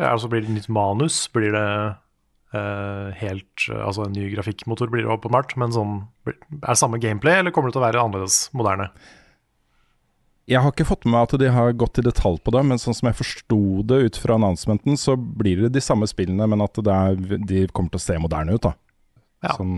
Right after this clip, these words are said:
Speaker 2: eh, så de kommer sikkert til å gjøre noen justeringer. Det er en del av de puzzle-elementene for eksempel,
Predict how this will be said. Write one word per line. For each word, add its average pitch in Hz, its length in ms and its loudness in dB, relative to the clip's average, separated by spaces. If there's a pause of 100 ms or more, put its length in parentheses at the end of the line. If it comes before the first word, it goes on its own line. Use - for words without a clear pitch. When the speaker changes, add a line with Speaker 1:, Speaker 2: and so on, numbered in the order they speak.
Speaker 2:
eh, 90 140 -4 (340)
så 110 140 2
de 107 260 0
kommer 107 160 2
sikkert - 240 -4
til - 80 4
å - 60 4
gjøre 113 100 4
noen 90 300 2
justeringer. 98 500 0 (600)
Det 117 80 4
er 120 80 4
en 120 80 2
del 101 320 4
av - 60 2
de 110 100 4
puzzle-elementene 101 1200 0
for 104 160 0
eksempel, 147 380 2